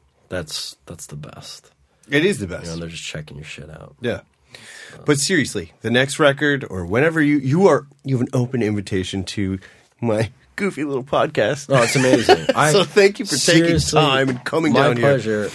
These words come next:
Speaker 1: and, and I love what you do. Like, the Teddy Kumple podcast was incredible.
Speaker 2: He's a
Speaker 1: The B C
Speaker 2: trip, bro.
Speaker 1: one was incredible. I've, I've kinda sampled the others, but I need to, like, just actually digest the others. Um,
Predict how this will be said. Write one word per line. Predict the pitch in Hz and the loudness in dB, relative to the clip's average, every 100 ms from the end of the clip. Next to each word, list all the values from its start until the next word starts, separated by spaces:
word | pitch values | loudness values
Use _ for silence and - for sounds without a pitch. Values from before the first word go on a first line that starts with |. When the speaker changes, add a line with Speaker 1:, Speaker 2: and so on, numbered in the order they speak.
| - | -4
Speaker 1:
and, | 107 107 101 95 | -2 0 -2 -6
and | 104 107 | -4 0
I | 110 | 2
love | 110 117 | 2 2
what | 107 92 | 0 -6
you | 98 | -8
do. | 92 87 78 - - | -6 -6 -6 -12 -12
Like, | 90 92 - | -6 -6 -8
the | 98 | -12
Teddy | - 110 110 | -4 -2 -2
Kumple | 110 107 104 104 92 | -4 -4 -4 -8 -6
podcast | 104 98 95 95 92 - | -4 -4 -6 -6 -8 -10
was | 87 | -12
incredible. | 87 80 95 90 87 90 87 87 - _ | -12 -8 -8 -8 -8 -8 -8 -12 -16 _
Speaker 2:
He's | - 101 | -12 -10
a | 90 | -8
Speaker 1:
The | |
B | 85 104 | -8 -6
C | 98 - 101 | -4 -6 -4
Speaker 2:
trip, | 95 | -4
bro. | |
Speaker 1:
one | 95 | -6
was | 90 | -8
incredible. | 90 80 92 90 90 90 87 90 - | -10 -10 -10 -8 -8 -8 -10 -12 -10
I've, | 92 98 - | -8 -6 -6
I've | 101 95 | -6 -6
kinda | - 107 | -6 -4
sampled | - - 101 104 110 107 104 _ _ _ - - 98 | -4 -4 -6 -4 -6 -6 -10 _ _ _ -20 -20 -8
the | 113 110 | -2 0
others, | 117 135 156 147 | 2 2 2 0
but | 113 | 0
I | 110 | 2
need | 113 104 | 0 -2
to, | |
like, | 98 92 | -4 -4
just | 87 92 92 | -6 -10 -8
actually | 90 - | -10 -12
digest | 87 82 80 90 101 - | -12 -12 -10 -10 -12 -10
the | 113 | -10
others. | 117 135 151 151 - _ _ | -6 -4 -4 -6 -18 _ _
Um, | 90 87 87 | -8 -8 -10